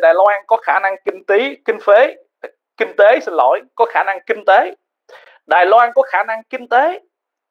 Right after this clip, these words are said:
Đài Loan có tài chánh, Đài Loan có tiền. Nên là Đài Loan có thể dùng đồng tiền của mình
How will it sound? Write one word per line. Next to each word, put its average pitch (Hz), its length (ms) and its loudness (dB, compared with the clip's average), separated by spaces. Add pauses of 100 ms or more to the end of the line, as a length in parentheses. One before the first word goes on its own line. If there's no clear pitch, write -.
(220)
Đài 185 160 4
Loan 262 360 4
có 320 140 2
tài 202 200 0
chánh, 285 180 0 (540)
Đài 233 200 0
Loan 330 240 2
có 392 180 0
tiền. 285 420 0 (840)
Nên 262 140 0
là 247 100 4
Đài 214 220 2
Loan 262 400 2
có 196 180 0
thể 220 280 2
dùng 208 400 -2 (560)
đồng 196 320 0
tiền 202 340 0
của 220 140 2
mình 185 300 0